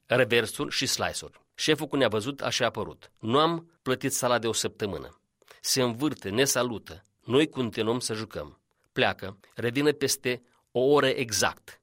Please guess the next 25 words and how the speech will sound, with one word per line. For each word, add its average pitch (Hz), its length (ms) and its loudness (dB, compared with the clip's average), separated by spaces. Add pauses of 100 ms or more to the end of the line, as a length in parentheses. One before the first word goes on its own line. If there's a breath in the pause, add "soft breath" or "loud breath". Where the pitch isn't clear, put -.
Nici - 140 -12
nu 139 80 -2
a 127 60 2
fost 139 240 -4
nevoie 120 320 0
să 120 160 -4
cronometrăm 113 560 -2
timpul. - 560 -12 (160)
Plătim 127 320 0
și 143 140 -2
plecăm. 98 520 -6
Ajung 135 340 0
acasă. - 600 -2
Roberto 135 460 2
privește 120 420 -2
un 117 80 0
film. - 460 -8
Mă 104 140 -6
gândesc 120 360 0
că - 80 0
aș 117 140 2
mânca 135 280 0
ceva 123 220 -2
ușor. 107 380 0
Nici 110 360 -6